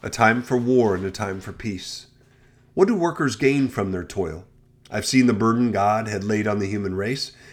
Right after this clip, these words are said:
He's made everything beautiful in its time. He's also set eternity in the human heart,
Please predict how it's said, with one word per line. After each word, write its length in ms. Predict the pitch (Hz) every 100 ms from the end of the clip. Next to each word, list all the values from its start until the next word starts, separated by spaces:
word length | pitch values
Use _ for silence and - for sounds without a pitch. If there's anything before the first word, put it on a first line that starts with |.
| - -
He's 220 | 127 113
made 180 | 120 113
everything 460 | 123 147 135 107
beautiful 640 | 101 107 110 113 120 117 -
in 200 | 120 113
its 160 | 113 -
time. 340 | 110 92 90 - _ _ _ _
He's 180 | 123
also 280 | 143 160 -
set 260 | 156 175 156
eternity 520 | 143 175 165 110 101
in 120 | 95
the 80 | 98
human 260 | 110 110 101
heart, 380 | 107 104 101